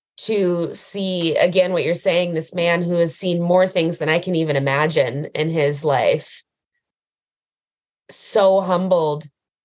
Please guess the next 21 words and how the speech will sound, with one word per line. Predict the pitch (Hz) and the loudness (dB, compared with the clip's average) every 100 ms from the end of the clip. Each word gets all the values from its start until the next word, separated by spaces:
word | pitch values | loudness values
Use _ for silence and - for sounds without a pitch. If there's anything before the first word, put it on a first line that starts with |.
| _ - | _ -4
and | 175 175 175 | -2 -2 -4
so | - 202 175 185 | 0 2 4 4
taken | 185 202 175 180 | 0 -2 -2 -2
aback | 165 160 156 156 | 0 0 -2 -2
by | 160 | -2
the | 156 147 | -2 -4
experience | 139 - - 160 151 151 147 131 143 - - - | -8 -12 -4 0 2 2 2 0 -2 -6 -8 -4
in | 165 | -4
such | 156 160 | -2 -4
a | 143 | -6
profound | 165 156 175 160 151 | -8 -4 -2 0 0
way. | 151 156 151 147 143 _ _ _ | 2 4 4 4 0 _ _ _
I | 175 | 2
want | 180 185 180 | 2 4 4
everyone | 185 220 220 | 4 4 2
to | 220 | 2
hear | 214 | 2
that | 180 175 | 0 -2
talk. | - 175 180 220 - | -4 -4 -2 -2 -4
And | 185 180 | -4 -2
then | 180 175 165 170 | -2 -2 -4 -8